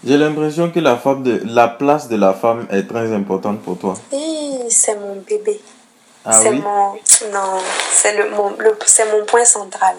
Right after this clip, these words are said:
Speaker 1: Ok. Mais
Speaker 2: Ouais.
Speaker 1: en tant que femme africaine,
Speaker 2: Mhm. Oui.
Speaker 1: quelle est pour toi la place de la femme africaine dans le monde actuellement ?
Speaker 2: La femme africaine,
Speaker 1: Mhm.
Speaker 2: la femme africaine dans le monde.
Speaker 1: Mhm.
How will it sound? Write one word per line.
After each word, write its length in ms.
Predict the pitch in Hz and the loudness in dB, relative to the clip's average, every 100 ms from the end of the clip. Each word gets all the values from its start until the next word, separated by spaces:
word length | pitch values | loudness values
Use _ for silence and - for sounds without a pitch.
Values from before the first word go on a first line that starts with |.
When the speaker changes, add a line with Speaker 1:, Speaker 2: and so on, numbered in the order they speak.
| - - | -8 -8
Speaker 1:
Ok. 180 | 120 120 - 95 98 - - - - | -6 -6 -8 -12 -12 -16 -16 -10 0
Mais 100 | 139 | 2
Speaker 2:
Ouais. 60 | 143 | 4
Speaker 1:
en 80 | 143 | 4
tant 260 | 180 185 | 4 4
que 140 | 196 120 | 4 -2
femme 380 | - 135 135 147 - | 4 4 4 0 -4
africaine, 580 | 110 104 107 98 110 110 110 | -2 0 -2 0 2 2 -2
Speaker 2:
Mhm. 560 | 110 - - - 233 | -8 -12 -18 -6 -2
Oui. 100 | 214 214 - - - - - - - | 0 -2 -8 -20 -20 -20 -20 -12 2
Speaker 1:
quelle 280 | 190 185 | 4 4
est 340 | 156 147 156 - _ _ | 2 2 -2 -12 _ _
pour 260 | 113 107 107 | -2 -2 0
toi 440 | 120 117 123 135 - | 4 4 4 0 -2
la 140 | 110 | -2
place 540 | 101 131 120 120 120 | 0 2 4 4 0
de 80 | 107 | -2
la 120 | 98 95 | 0 2
femme 300 | 113 113 - | 2 2 0
africaine 500 | 101 - 95 104 101 | -4 -6 -4 -2 -2
dans 120 | 92 | -2
le 140 | 98 | -2
monde 300 | 98 104 104 95 | -2 -2 -4 -6
actuellement ? 520 | 95 - 92 98 95 - _ _ _ - - | -10 -6 -6 -6 -10 -14 _ _ _ -20 -2
Speaker 2:
La 180 | 220 - | 0 0
femme 340 | - 254 254 | 2 2 2
africaine, 720 | 208 - - 208 214 214 214 262 - - | -4 -8 -10 -4 -4 -4 -6 -12 -18 -16
Speaker 1:
Mhm. 380 | 110 107 120 - 107 - | -10 -8 -8 -10 -12 0
Speaker 2:
la 120 | - 220 | 4 4
femme 260 | - 285 285 | 4 0 0
africaine 440 | 208 220 214 233 | -2 -2 0 0
dans 120 | 214 | -2
le 120 | 196 196 | -6 -6
monde. 320 | 202 202 190 - | -6 -6 -10 -12
Speaker 1:
Mhm. 360 | 107 104 117 | -12 -10 -12